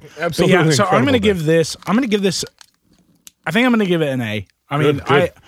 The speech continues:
Speaker 2: I, I love the, the biscuit and raisin stuff.
Speaker 1: Delicious.
Speaker 2: Andrew,
Speaker 1: Did
Speaker 2: if
Speaker 1: you
Speaker 2: you need
Speaker 1: have
Speaker 2: to
Speaker 1: one,
Speaker 2: remind,
Speaker 1: Andrew?
Speaker 2: if you, yeah, but if you need to remind yourself.
Speaker 1: Yeah.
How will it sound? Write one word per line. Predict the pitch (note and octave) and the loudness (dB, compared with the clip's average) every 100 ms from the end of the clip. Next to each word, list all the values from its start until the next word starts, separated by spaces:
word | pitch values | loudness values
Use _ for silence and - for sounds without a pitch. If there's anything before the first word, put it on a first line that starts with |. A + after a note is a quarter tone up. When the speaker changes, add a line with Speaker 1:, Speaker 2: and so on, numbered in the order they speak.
| - _ _ | -20 _ _
Speaker 2:
I, | E3 | -2
I | |
love | F3 E3 F3 | 0 0 0
the, | D#3+ | -2
the | D3 B2 C3+ | -2 -4 -6
biscuit | A2+ D#3+ - E3 | -2 -4 -2 -6
and | C#3 C3+ | -4 -4
raisin | C#3 C#3 C#3+ C#3 _ _ _ _ | -2 -2 -4 -6 _ _ _ _
stuff. | - D3+ D#3 _ _ - | -4 -4 -4 _ _ -14
Speaker 1:
Delicious. | A2 G2+ E3 | -8 -2 0
Speaker 2:
Andrew, | F3+ F#3+ | 0 -2
Speaker 1:
Did | |
Speaker 2:
if | B2 | 0
Speaker 1:
you | - | 2
Speaker 2:
you | |
need | D#3+ | 2
Speaker 1:
have | |
Speaker 2:
to | E3+ | 2
Speaker 1:
one, | F3 | 2
Speaker 2:
remind, | F#3 F#3 | 2 2
Speaker 1:
Andrew? | G3 F#3+ _ - | 0 -2 _ -8
Speaker 2:
if | D3+ | -6
you, | - | -4
yeah, | C3+ C3 - - C#3 | -4 -4 -8 -16 -4
but | D#3+ - | -4 -4
if | C#3+ | -4
you | F3 | -2
need | F#3 G#3+ | 0 -2
to | F3 | -2
remind | B2+ A#2 A2+ F#2+ | -4 -4 -6 -8
yourself. | - D2 - _ _ - _ | -10 -14 -16 _ _ -20 _
Speaker 1:
Yeah. | F2+ | -18